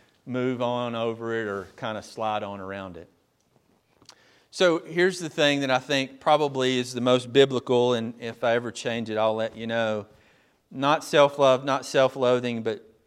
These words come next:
but self-examination or self-consideration.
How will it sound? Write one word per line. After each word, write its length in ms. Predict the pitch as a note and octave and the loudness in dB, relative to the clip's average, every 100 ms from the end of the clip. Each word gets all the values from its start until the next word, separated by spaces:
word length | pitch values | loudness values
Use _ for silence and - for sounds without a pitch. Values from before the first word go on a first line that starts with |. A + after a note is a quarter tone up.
| _ | _
but 180 | - A2 | -12 -10
self-examination 2250 | - - - C#3+ C#3+ - - _ _ _ _ _ A2+ G#2+ C3 B2+ A#2 A2 A2 - G2 F2 F2 _ _ _ _ _ _ _ _ _ _ _ _ _ _ _ _ - - | -8 -4 4 6 6 2 -20 _ _ _ _ _ -12 -4 0 0 0 -2 -4 -6 -10 -14 -18 _ _ _ _ _ _ _ _ _ _ _ _ _ _ _ _ -10 -2
or 520 | A#2+ A#2+ A#2+ A2 A2+ - _ _ _ _ _ _ _ | 4 6 6 2 -4 -20 _ _ _ _ _ _ _
self-consideration. 2000 | - - D#3 D3 C#3+ - - _ _ _ - C3 - D#3 C#3 A2 A2 - G#2+ G2+ | -8 4 10 10 8 0 -20 _ _ _ -14 -10 -2 2 4 4 2 -2 -6 -10